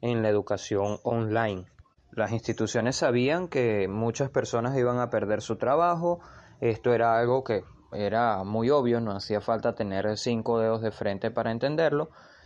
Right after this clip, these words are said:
y pues comenzó el boom que ya poco a poco ha ido reduciendo la cantidad de personas que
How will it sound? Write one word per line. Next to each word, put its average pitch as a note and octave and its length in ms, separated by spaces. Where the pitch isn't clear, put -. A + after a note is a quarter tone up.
y C3+ 140
pues C3 260
comenzó B2 800
el C#3+ 180
boom C3+ 340
que G#2 180
ya G#2 480
poco A#2 260
a A#2 120
poco A#2+ 500
ha G#2 100
ido A2 220
reduciendo B2 920
la G#2+ 160
cantidad F#2 360
de G#2+ 100
personas A2 520
que G2+ 420